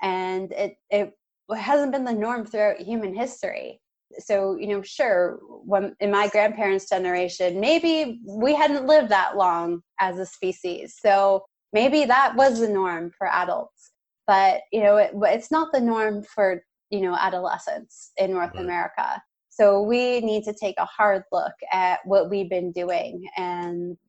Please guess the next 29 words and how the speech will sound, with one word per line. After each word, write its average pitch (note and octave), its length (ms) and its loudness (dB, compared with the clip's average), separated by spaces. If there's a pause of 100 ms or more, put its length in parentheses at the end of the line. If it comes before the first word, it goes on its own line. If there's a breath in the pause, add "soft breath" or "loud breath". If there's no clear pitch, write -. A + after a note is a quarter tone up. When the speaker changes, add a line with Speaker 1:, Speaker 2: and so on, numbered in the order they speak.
(140)
Speaker 1:
seeing G#3+ 480 -2
what - 160 -4
doesn't F3 320 -4
make E3+ 240 -10
sense. - 600 -14
So F3+ 400 0
Speaker 2:
Right. F3 100 -12 (800)
Speaker 1:
those A3+ 180 4
are A3 80 2
just G#3 300 -2
my E3+ 100 -2
thoughts - 460 -4
on F#3+ 160 -6
the F3 160 -10
subject. - 500 -16 (540)
Speaker 2:
Oh, F#2+ 180 -8
that's F#2 240 -10
helpful, F#2 320 -12
Megan. F2 460 -14 (420)
Excellent. A2 600 -4 (840)
I A#2 100 0
like C3 180 0
to E3 80 0
always B2+ 440 4 (400)
try A#2+ 200 2
and A2 100 -2
end A2+ 300 0
with A2 160 2
a, G2 200 -4